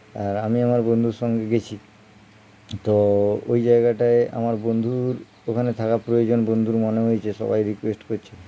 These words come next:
তো আমার বন্ধুর থাকা প্রয়োজন, কিন্তু আমার কিন্তু ওই জায়গাটায় থাকা প্রয়োজন না। কেন প্রয়োজন না? আমি কিন্তু কমিটমেন্ট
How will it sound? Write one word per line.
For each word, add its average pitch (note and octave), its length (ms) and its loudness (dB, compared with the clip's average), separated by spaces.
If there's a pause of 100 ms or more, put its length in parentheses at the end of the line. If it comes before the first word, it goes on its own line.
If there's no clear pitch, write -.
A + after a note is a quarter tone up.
(360)
তো A#2+ 80 0
আমার A#2 260 2
বন্ধুর B2+ 420 0
থাকা B2+ 220 0
প্রয়োজন, G#2+ 380 0
কিন্তু A2+ 320 -4
আমার B2 280 0
কিন্তু B2+ 280 -2
ওই B2+ 120 0
জায়গাটায় A#2+ 380 2
থাকা A2+ 240 -4
প্রয়োজন G#2+ 380 -2
না। G2+ 140 -4
কেন A#2 260 -6
প্রয়োজন B2 360 -2
না? C3 140 -2 (380)
আমি B2 220 2 (520)
কিন্তু C3 240 -4
কমিটমেন্ট B2 540 -2